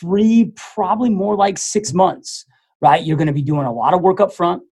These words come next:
You're gonna be going through a lot of pain. You're gonna be making a lot of sacrifices. You can, but then at that same time, you're gonna be looking in the mirror every single day, and you're gonna be like, "What the hell? I'm not seeing any, any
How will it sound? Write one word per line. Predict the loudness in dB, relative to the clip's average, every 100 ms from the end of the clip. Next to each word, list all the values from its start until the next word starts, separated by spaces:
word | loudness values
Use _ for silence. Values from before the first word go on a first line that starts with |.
| _ _ _
You're | -4 -2
gonna | -2
be | -2
going | -4 -4 -4
through | -2
a | 2
lot | 2
of | 2
pain. | 0 0 -2 -4 -8
You're | -8
gonna | -4
be | -2
making | -2 -2 0
a |
lot | 0 0
of |
sacrifices. | 0 0 0 -2 -2 -2 -4 -6 -6 _ _ _ -4
You |
can, | -4 0
but | 0 2
then | 2 2
at | 0
that | -6
same | -4 -2
time, | -2 -2 -2 -2
you're |
gonna | -2 -2
be | -2
looking | -4 -2
in | -2
the | -2
mirror | -2 -4
every | -6 -6
single | -4 -2 -2
day, | -2 -2 -2
and | -4
you're | -4
gonna | -2
be |
like, | -4
"What | -6 -6
the |
hell? | -2 -2 -2
I'm | -2
not | -2 -6
seeing | -2 2 2
any, | 2 0 -2 0
any | 0